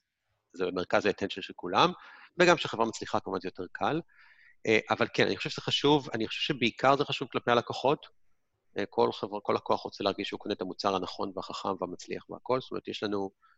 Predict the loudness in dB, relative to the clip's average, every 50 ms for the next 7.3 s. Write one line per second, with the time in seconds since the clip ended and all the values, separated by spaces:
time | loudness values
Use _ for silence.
0 | _ -14 -8 -4 -2 0 2 2 2 0 -2 -4 -4 0 2 2 2 2 2 2
1 | 2 0 0 -2 -4 -4 -4 -2 -2 0 2 2 2 2 0 -2 -6 -6 -4 -4
2 | -4 -2 -2 -2 -2 -2 -6 -12 -12 -12 -12 -10 -8 -8 -8 -8 -8 -4 -2 -2
3 | -2 -4 -8 -14 _ -8 -2 0 2 2 2 2 0 -2 -4 -8 -2 0 2 2
4 | 2 0 0 0 2 2 2 2 -2 -6 -10 -8 -6 -6 -4 -4 -6 -6 -6 -6
5 | -2 0 0 2 2 2 0 0 2 2 2 2 2 0 -2 -2 0 0 2 4
6 | 4 6 4 2 0 0 -2 0 -2 -2 -4 -4 -2 -2 -2 -2 -4 -8 -8 -6
7 | -4 -4 -4 -4 -4